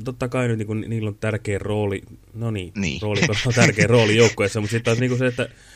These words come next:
Speaker 1: ää, jos sit kun pitää maksaa noita isoja taaloja, niin isot taalat menee maalintekijöille ja ne menee näille niinku huip-, huippu-, oikein niinku huippumiehille.
Speaker 2: Niin, niinpä.
Speaker 1: Niin sen, sen takia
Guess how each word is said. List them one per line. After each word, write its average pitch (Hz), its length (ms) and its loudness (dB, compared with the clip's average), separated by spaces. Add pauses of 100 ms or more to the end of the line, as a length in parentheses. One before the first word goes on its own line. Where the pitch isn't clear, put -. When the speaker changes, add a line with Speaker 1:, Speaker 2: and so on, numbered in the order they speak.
(800)
Speaker 1:
ää, 107 440 -4 (1200)
jos 123 320 -4
sit 131 200 -10
kun 135 100 -4
pitää 127 240 -2
maksaa 120 340 -2
noita 113 180 -4
isoja 117 320 0
taaloja, 87 480 -4 (320)
niin 101 120 -4
isot 123 260 -4
taalat 110 320 -2
menee 104 180 -4
maalintekijöille 92 920 -4
ja 87 140 -6
ne 95 100 -6
menee 98 260 -4
näille 95 200 -6
niinku 92 240 -10
huip-, 104 320 -8
huippu-, 120 440 -4
oikein 113 320 0
niinku 95 180 -6
huippumiehille. 90 800 -6
Speaker 2:
Niin, 82 300 -4 (380)
niinpä. 78 380 -6 (240)
Speaker 1:
Niin 95 120 -12
sen, 110 220 -4
sen 113 220 -4
takia 104 440 -4